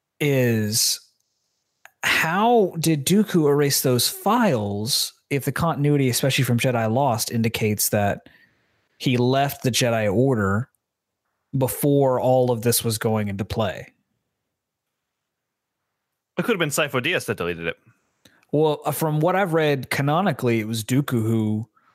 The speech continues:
Speaker 1: was the one who deleted it.
Speaker 2: He might have had, like, remote access, maybe.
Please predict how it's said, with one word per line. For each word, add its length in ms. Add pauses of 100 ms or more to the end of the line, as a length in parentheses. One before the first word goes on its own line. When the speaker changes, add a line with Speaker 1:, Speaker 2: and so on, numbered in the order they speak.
(240)
Speaker 1:
was 140
the 80
one 180
who 80
deleted 420
it. 180 (320)
Speaker 2:
He 120
might 200
have 80
had, 160
like, 180
remote 460
access, 500
maybe. 340